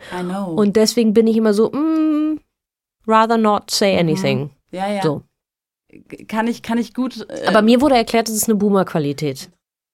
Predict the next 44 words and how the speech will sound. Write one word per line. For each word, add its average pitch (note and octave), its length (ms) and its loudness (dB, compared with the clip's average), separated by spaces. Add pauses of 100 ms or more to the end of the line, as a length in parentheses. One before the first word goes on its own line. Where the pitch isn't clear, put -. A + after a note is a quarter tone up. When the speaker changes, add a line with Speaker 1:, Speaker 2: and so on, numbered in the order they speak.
(140)
Speaker 1:
Aber F#3 240 0
du, F3+ 120 -4 (120)
du F#3 160 -8
bist G#3 240 -8
doch - 80 -6
zwischen G#3+ 460 -6
Boomer E3+ 340 -6
und D#3 260 -6 (560)
Speaker 2:
Ja, G#3+ 220 2
aber G#3 200 2
ich - 120 -8
bin, G3+ 160 0
Speaker 1:
Gen G#3 340 4
Speaker 2:
ich D3+ 200 -6
bin, D#3 140 -4
Speaker 1:
Z. F3 120 -8
Speaker 2:
du, G3 200 2
ich - 140 -8
bin G#3+ 180 -2
eigentlich, G#3 540 -2
Speaker 1:
Geprägt G3 460 -4
Speaker 2:
ich - 60 -20
Speaker 1:
durch - 200 -4
Speaker 2:
bin G3+ 380 4
einfach F3 220 -2
zu - 160 -4
sehr D#3+ 160 0
Boomer. C#3+ 360 -4
Speaker 1:
Eigentlich F3 380 -10
Speaker 2:
Ist, F#3+ 160 0
jetzt F#3+ 240 0
ist E3 100 -2
es - 200 -6
raus. - 240 -4
Speaker 1:
Du - 60 -18
kriegst - 220 -12
den F3+ 120 -6
Boomer F3+ 240 -4
nicht E3 180 -6
aus D#3 100 -14
der - 60 -4
Speaker 2:
Ich - 140 -6
krieg, E3 240 -2
Speaker 1:
China. - 100 -4